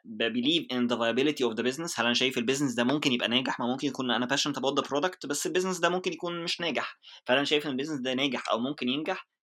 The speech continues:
Yes or no؟ وبيزد على ال، ال، ال، ال، ال framework دي، لو أنا عندي اتنين من التلاتة دول yes، then I would go for the startup. لو عندي تلاتة definitely I would go. لو عندي واحدة أو ما عنديش خالص، يبقى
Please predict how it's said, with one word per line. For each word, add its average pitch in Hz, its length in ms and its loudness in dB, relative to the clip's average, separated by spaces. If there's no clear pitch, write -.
Yes 120 120 0
or 107 200 -6
no؟ 95 120 -14
وبيزد 175 300 2
على 180 240 4
ال، 147 180 2
ال، 120 220 -4
ال، 104 240 -6
ال، 104 200 -8
ال 107 120 -10
framework 160 340 -4
دي، 156 100 -4
لو 156 140 2
أنا 156 100 0
عندي 160 260 -2
اتنين 170 320 0
من 147 100 0
التلاتة 139 320 0
دول 147 320 4
yes، - 320 -6
then 120 100 2
I 113 40 0
would 113 160 -2
go 135 140 0
for 135 220 -10
the - 60 -6
startup. - 400 -8
لو 117 80 -2
عندي 127 200 2
تلاتة 127 400 2
definitely 123 300 -2
I 104 80 -2
would 107 60 -8
go. 147 200 0
لو 117 80 4
عندي 135 240 4
واحدة 143 380 2
أو 110 120 4
ما 107 100 -2
عنديش 120 260 -2
خالص، 180 320 0
يبقى 98 260 -6